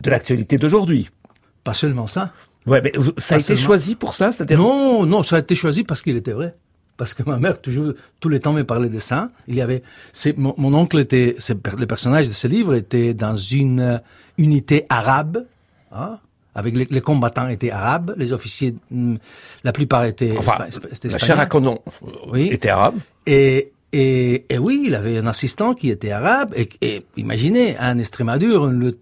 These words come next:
Speaker 2: très pauvre, très, très, de, de l'Espagne profonde, comme on dit,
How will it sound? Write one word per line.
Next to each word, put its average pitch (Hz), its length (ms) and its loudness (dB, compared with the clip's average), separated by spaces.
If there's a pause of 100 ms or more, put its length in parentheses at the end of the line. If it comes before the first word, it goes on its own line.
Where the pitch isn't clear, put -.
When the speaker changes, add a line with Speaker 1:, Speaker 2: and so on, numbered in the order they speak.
(100)
Speaker 2:
très 175 160 2
pauvre, 160 400 0
très, 127 240 -2
très, 117 420 -4 (380)
de, 120 200 -4
de 117 120 -6
l'Espagne 131 540 0
profonde, 135 720 -2
comme 113 200 -6
on 127 120 -2
dit, 220 260 0